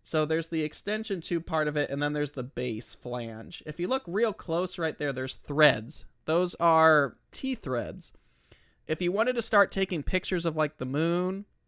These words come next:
or planets, again, there's no tracking on these, so it's, you're limited on what you can do with it. But if you have a Canon or Nikon or something like that, or whatever, you could get a T-ring. This piece threads off, giving you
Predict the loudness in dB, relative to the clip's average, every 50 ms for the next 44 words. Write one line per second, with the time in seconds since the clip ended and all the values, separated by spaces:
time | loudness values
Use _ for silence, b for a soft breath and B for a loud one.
0 | _ -10 -8 -8 -8 -8 -6 -4 -2 0 2 2 2 0 -2 -4 -12 -16 -16 _
1 | -6 -6 -4 0 0 2 2 2 0 0 0 0 -2 -2 -4 -4 0 2 2 2
2 | 2 0 -4 -2 -2 -2 -2 -2 -4 -6 -6 -6 -6 -6 -4 -4 -6 -6 -12 -12
3 | -8 -8 -8 -8 -8 -6 -4 -2 -2 0 2 2 2 4 4 4 4 4 2 2
4 | -2 -2 -2 -2 -2 0 -2 -2 -4 -4 -6 -2 0 0 2 2 0 -2 -4 -6
5 | -6 -6 -10 b b b b b b b b -8 -6 -2 0 2 2 2 2 0
6 | -2 -4 -4 0 2 2 2 2 2 0 -2 -2 -2 -2 -2 -2 -2 -2 -2 -2
7 | -2 -2 -6 -8 -8 -8 -8 -8 -4 -4 -4 -4 -4 _ _ -10 -6 -6 -6 -6
8 | -4 0 2 2 2 2 2 -2 -6 -8 b b b b b b b -4 -4 -2
9 | 0 0 0 0 -2 -2 -2 -2 0 0 2 2 2 0 0 -2 -4 -6 -8 _
10 | _ _ _ _ _ -6 -2 -2 -2 -2 -2 -6 -8 -6 -4 -4 -4 -6 -8 -6
11 | -2 0 0 0 0 -2 -8 -4 -2 -2 0 0 -2 -6 -8 _ _ b b b
12 | b b b b b -4 -2 0 0 0 -2 0 2 4 6 6 6 4 2